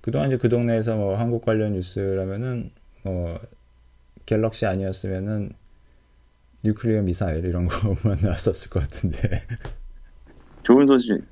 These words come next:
Speaker 2: 좋은 소식 아니죠. 씨엔엔에 가끔 나오면 브레이킹
Speaker 1: 네.
Speaker 2: 뉴스 해가지고 뭐
Speaker 1: 네.
Speaker 2: 미사일 쐈다.
Speaker 1: 네.
Speaker 2: 그런, 그런 뉴스 지나가다 많이, 많이 봤죠.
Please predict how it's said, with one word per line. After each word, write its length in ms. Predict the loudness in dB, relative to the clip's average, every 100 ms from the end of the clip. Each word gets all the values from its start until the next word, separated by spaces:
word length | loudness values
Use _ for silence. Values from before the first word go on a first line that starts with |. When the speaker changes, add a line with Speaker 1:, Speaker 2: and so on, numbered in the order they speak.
| 2
Speaker 2:
좋은 180 | 6 8
소식 220 | 8 6
아니죠. 200 | 6 4
씨엔엔에 360 | 4 4 4 4
가끔 220 | 2 2
나오면 400 | 2 4 4 4
브레이킹 260 | 4 4 4
Speaker 1:
네. 40 |
Speaker 2:
뉴스 160 | 2 4
해가지고 360 | 2 2 0 -2
뭐 80 | 0
Speaker 1:
네. 140 | 0
Speaker 2:
미사일 220 | 2 2
쐈다. 420 | 2 -2 -4 -8 -8
Speaker 1:
네. 160 | -6 -4
Speaker 2:
그런, 240 | -2 -2
그런 160 | 0 0
뉴스 180 | 0 0 0 0 -4 -10 -6
지나가다 300 | 0 0 0
많이, 180 | -4 -2
많이 200 | -4 -4
봤죠. 260 | -10 -18